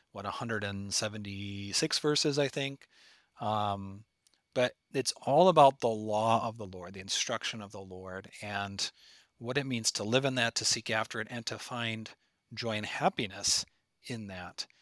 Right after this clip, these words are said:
So the, the, these words of delight, these delightful words, which we can also translate or understand as sort of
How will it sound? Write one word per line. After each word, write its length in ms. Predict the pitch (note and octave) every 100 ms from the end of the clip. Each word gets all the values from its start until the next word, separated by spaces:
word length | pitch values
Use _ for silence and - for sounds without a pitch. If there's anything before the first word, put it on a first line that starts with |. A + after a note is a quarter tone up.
| _ _ - _ -
So 240 | - D3
the, 180 | C3+ C3
the, 180 | C#3 B2+ -
these 220 | C3 A2+
words 520 | A2+ A#2+ C#3+ F#3 E3
of 180 | C3+ A#2
delight, 440 | A2+ G2 G2 G2+ F#2+
these 160 | G#2
delightful 560 | - A#2 B2+ D#3 - A#2+
words, 420 | A2+ G#2+ G#2+ -
which 200 | A2 -
we 80 | A#2
can 180 | A#2+ A2
also 800 | A#2+ A#2+ - A#2+ A2+ G#2+ G#2+ A2
translate 580 | - - A2+ A#2 A#2 A2
or 80 | G#2+
understand 560 | G#2 G2 - G#2+ G#2+
as 120 | G2+ -
sort 280 | - G#2
of 120 | F#2+